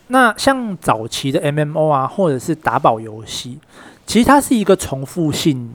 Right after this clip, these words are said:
非常高的游戏。如果它没有掉宝随机这件事情，其实你真的要玩家去玩，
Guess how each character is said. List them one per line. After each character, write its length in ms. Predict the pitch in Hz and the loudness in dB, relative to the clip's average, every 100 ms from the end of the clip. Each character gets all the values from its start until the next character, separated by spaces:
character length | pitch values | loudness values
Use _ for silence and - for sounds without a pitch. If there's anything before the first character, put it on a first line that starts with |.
| 139 - - | -18 -20 -20
非 320 | - 165 156 | -2 2 2
常 240 | - 113 | 0 -8
高 240 | 113 120 120 | -4 -4 -4
的 60 | |
游 260 | 113 107 117 | -8 -12 -14
戏。 260 | - 131 - - - - | -14 -14 -16 -20 -20 -8
如 140 | - 240 | 2 4
果 80 | 208 | 4
它 160 | 185 | 2
没 120 | 165 | 0
有 100 | 151 123 _ | 0 -2 _
掉 240 | - 160 127 | 6 6 6
宝 320 | - 113 117 165 | -2 -4 -4 -16
随 340 | - 135 135 | -4 0 0
机 240 | 135 160 | -2 -6
这 120 | 156 156 | -2 0
件 180 | 147 | 0
事 160 | 127 139 | -2 -6
情， 160 | - 127 | -8 -14
其 120 | - | -6
实 220 | 165 190 160 - - - _ _ - | 0 0 0 -6 -20 -20 _ _ -10
你 100 | 139 | 0
真 160 | 170 | 2
的 80 | 160 | 6
要 120 | 160 | 8
玩 180 | 151 127 | 8 4
家 140 | 131 | 2
去 200 | 127 - | 0 0
玩， 280 | 131 117 107 | -6 -6 -8